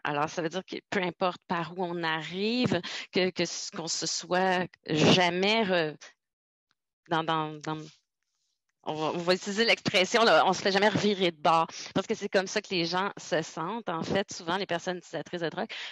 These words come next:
Donc, ce qu'il faut faire, c'est qu'ils soient accueillis, peu importe où, peu importe par qui, quand ils arrivent dans le système de la santé,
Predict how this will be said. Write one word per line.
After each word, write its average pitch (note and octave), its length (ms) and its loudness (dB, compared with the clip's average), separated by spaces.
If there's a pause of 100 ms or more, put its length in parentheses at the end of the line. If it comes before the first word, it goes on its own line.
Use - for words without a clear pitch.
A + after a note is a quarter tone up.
Donc, G3 180 -2
ce - 120 -12
qu'il - 140 -6
faut G#3+ 180 -6
faire, G3 280 0
c'est G3+ 140 -8
qu'ils - 140 -10
soient F3 160 2 (120)
accueillis, F#3 840 -4 (340)
peu G3+ 80 -2
importe F#3 480 0 (100)
où, G#3 160 -8
peu G#3 120 -6
importe E3+ 320 -4
par E3 180 -2
qui, G3+ 160 -12
quand F3 160 -2 (100)
ils F#3 80 -2
arrivent F3 220 -2
dans E3+ 100 -4
le E3 60 -6
système F3 340 -8
de D#3+ 60 -10
la D#3+ 100 -4
santé, D#3+ 480 -8